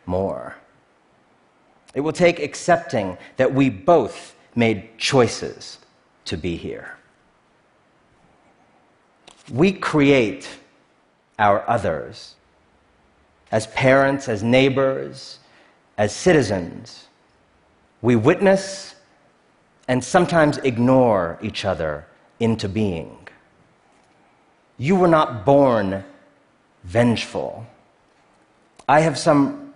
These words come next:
role in whatever thirst you now feel for revenge.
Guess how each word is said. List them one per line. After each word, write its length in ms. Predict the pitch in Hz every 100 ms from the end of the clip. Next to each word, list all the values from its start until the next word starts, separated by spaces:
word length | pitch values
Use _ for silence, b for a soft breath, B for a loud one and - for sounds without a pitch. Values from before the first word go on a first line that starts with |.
| -
role 500 | 113 107 110 143 156 _ _ _ _ _
in 120 | 123
whatever 280 | 131 135 131
thirst 640 | 127 147 120 - - - - b b b _
you 140 | 113
now 220 | 123 120
feel 600 | 117 - 131 123 95 90 -
for 220 | - 107
revenge. 720 | 113 131 127 98 78 -